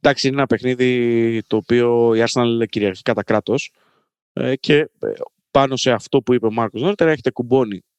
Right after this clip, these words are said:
και αυτό και συνθέτει το puzzle αυτό του, το μηδέν τρία για τον Ολυμπιακό, του Μάρκο Σίλβα, ο οποίος ήταν, ε, ένας πάρα πολύ καλός Ολυμπιακός. Έχει ανοίξει πλέον ο διάβλος με την Ιβηρική, έχει προηγηθεί φυσικά ο Ερντεστό Βαλβέρδε, ο,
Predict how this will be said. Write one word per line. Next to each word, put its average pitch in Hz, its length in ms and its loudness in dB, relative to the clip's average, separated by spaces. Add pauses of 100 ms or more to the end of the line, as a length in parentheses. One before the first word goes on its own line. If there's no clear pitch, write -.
(400)
και 117 160 2
αυτό 175 340 -2 (640)
και 143 480 2
συνθέτει 143 400 0
το 139 160 0
puzzle 127 260 2
αυτό 120 180 -4
του, 110 580 0
το 107 80 -2
μηδέν 113 280 0
τρία 139 160 0
για 131 200 -4
τον 117 120 -8
Ολυμπιακό, 107 340 -2
του 151 100 -10
Μάρκο 151 280 -2
Σίλβα, 143 340 -2 (460)
ο - 60 -20
οποίος - 240 -6
ήταν, 165 320 -4
ε, 151 360 0
ένας 151 300 -4
πάρα 147 300 2
πολύ 98 180 -2
καλός 92 360 -2
Ολυμπιακός. 101 720 -4 (1120)
Έχει 123 220 -2
ανοίξει 117 320 -6
πλέον 107 600 -2 (480)
ο 107 140 4
διάβλος 107 680 2
με 107 120 -6
την 104 140 -6
Ιβηρική, 110 560 0
έχει 131 120 0
προηγηθεί 110 400 2
φυσικά - 360 0
ο 104 60 2
Ερντεστό 104 360 -2
Βαλβέρδε, 165 720 2
ο, 104 420 2